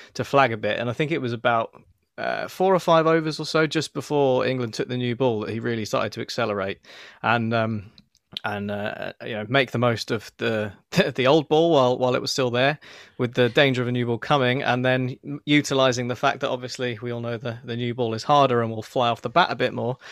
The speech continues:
And the way he attacked Anderson and Stokes with that new ball off the bat basically meant that they didn't bowl very well with the new ball either. So it was, it was, uh,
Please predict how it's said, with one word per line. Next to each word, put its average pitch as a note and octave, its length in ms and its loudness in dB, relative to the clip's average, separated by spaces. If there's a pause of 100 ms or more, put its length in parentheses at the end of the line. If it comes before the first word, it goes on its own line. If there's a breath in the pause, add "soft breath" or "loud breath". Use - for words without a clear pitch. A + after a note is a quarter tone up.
(240 loud breath)
And C#3+ 200 4
the C#3 60 8
way E3 200 6
he C3+ 140 0
attacked - 500 -4
Anderson B2+ 420 -2
and A#2 200 -6
Stokes - 460 -2
with A#2 100 -10
that A2 160 0
new A2+ 140 -6
ball A2+ 220 -4
off - 140 -4
the A2 80 -8
bat A2+ 320 0 (400)
basically A#2+ 600 0 (240)
meant A#2 300 0
that A2 140 -4
they A2+ 140 0
didn't A2+ 240 -2
bowl C3 240 4
very A#2+ 180 4
well A#2+ 200 2
with A2+ 120 -4
the A#2 80 -6
new A#2+ 180 -2
ball B2 220 0
either. A2+ 340 2
So A2 440 -4
it A#2 180 -4
was, A2+ 400 -4
it B2+ 200 2
was, A#2 260 -4
uh, A2 280 0